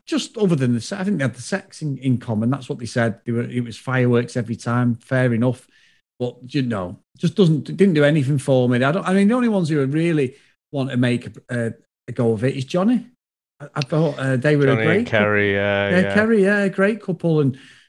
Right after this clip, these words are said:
Speaker 1: really into each other. I love their shock face reaction and, and I love when everyone's talking under the breath when it kicks off. But yeah, I think, I think overall this, like, the, the reunion was, was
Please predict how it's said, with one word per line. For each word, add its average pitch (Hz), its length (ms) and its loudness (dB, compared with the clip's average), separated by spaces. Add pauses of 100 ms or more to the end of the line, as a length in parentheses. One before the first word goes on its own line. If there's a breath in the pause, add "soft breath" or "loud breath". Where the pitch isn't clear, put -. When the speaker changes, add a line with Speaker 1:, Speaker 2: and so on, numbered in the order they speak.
(120)
Speaker 1:
really 175 340 4
into 165 260 0
each 156 240 -2
other. 147 380 -2 (480 soft breath)
I 151 60 0
love 170 340 4
their 151 280 4 (140)
shock - 380 -6
face 135 420 2
reaction 120 640 0
and, 117 140 0
and 120 160 2
I 127 40 6
love 143 220 4
when 135 140 4
everyone's 123 400 0
talking 127 240 -2
under 113 160 0
the 104 100 -6
breath 123 280 -6
when 120 100 -2
it 113 100 -14
kicks - 320 -10
off. 139 200 -4
But 180 120 -4
yeah, 254 160 2
I 269 40 2
think, 247 280 0 (360 loud breath)
I 185 60 0
think 233 180 4
overall 185 640 4
this, 127 260 -2
like, 135 240 -4
the, 135 100 -6
the 131 180 -2
reunion 135 460 4
was, 110 260 -6
was 113 240 -4